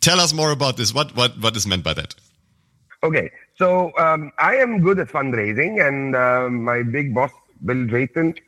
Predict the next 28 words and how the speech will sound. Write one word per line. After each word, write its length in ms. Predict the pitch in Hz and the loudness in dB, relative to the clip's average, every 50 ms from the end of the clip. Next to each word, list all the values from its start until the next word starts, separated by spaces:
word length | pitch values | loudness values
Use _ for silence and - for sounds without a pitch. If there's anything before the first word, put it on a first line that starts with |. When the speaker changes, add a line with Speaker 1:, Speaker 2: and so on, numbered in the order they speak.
| _ _ _ _ - | _ _ _ _ -6
Speaker 2:
many 260 | 123 135 143 143 139 | -4 -2 -2 0 2
years 200 | 143 147 139 139 | 2 2 2 2
ago, 220 | 131 127 143 151 | 2 4 4 2
thought 320 | 139 - 139 139 143 131 117 | 2 2 2 2 2 2 -2
that, 220 | 135 131 123 - - _ _ _ _ _ - | -2 -2 -2 -6 -10 _ _ _ _ _ -2
uh, 200 | 113 123 120 110 - | 0 0 0 0 0
the 100 | 147 165 | 0 0
most 260 | 170 208 285 269 - _ _ _ _ _ _ 139 | 2 0 -2 -2 -8 _ _ _ _ _ _ -6
entrepreneurial 680 | 139 139 120 165 156 - 160 160 170 180 165 151 139 107 | -4 -2 -2 -4 -4 -2 0 0 2 2 2 2 2 2
people. 200 | 120 110 98 107 | 0 -2 -2 -2
So, 200 | - 151 135 117 | -2 -4 -2 -2
okay, 240 | 147 147 - 123 - - - - _ _ - | -2 -2 -2 -2 -4 -4 -12 -20 _ _ -2
we 260 | 170 233 277 294 311 | 0 2 2 2 4
work 340 | 277 247 220 233 262 208 - | 4 4 4 4 2 2 0
with 160 | 180 160 143 | -2 -2 0
entrepreneurs, 680 | 107 131 135 120 - 120 - 127 120 95 78 65 - - _ - | -2 -2 -2 -2 -4 -4 -2 -2 -2 -2 -2 -4 -6 -10 _ -2
you 140 | 123 123 | -2 0
know, 100 | 135 147 117 135 | 0 0 0 0
and 100 | 160 160 | 0 0
entrepreneurs, 520 | 147 170 143 - 156 - 151 156 180 233 208 | 0 0 -2 -2 -4 -4 0 0 0 0 2
by 160 | 196 185 175 | 0 0 0
the 100 | 151 151 | 0 -2
way, 120 | 156 175 | -2 -2
is 100 | 180 151 | -2 -2
a 80 | 151 127 | -4 -4
French 420 | - - 147 160 175 196 - - | -4 0 0 0 0 0 -4 -6
word 360 | 131 131 135 147 190 247 - _ _ _ _ _ _ _ _ - | -2 0 0 0 0 -2 -4 _ _ _ _ _ _ _ _ -6
meaning 580 | 131 147 160 165 160 160 160 160 156 151 - | -2 0 0 0 0 2 2 0 0 -2 -4